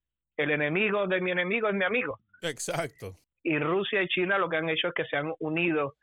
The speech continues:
Speaker 1: y con ellos, eh, sorprendentemente, y esto es lo, lo, esto es lo sorprendente, lo verdaderamente increíble, no solamente que se haya acelerado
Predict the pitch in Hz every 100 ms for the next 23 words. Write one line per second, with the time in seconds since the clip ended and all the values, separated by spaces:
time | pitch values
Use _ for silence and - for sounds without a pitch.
0 | - _ 156 147 151 170 254 220 190 214
1 | 214 _ - 143 131 127 135 135 139 135
2 | 135 175 196 185 208 247 170 165 139 -
3 | 156 156 151 131 131 180 247 208 - 156
4 | 139 139 170 202 139 131 131 127 147 180
5 | 160 180 165 147 160 214 170 175 202 214
6 | 202 170 185 185 175 165 147 180 170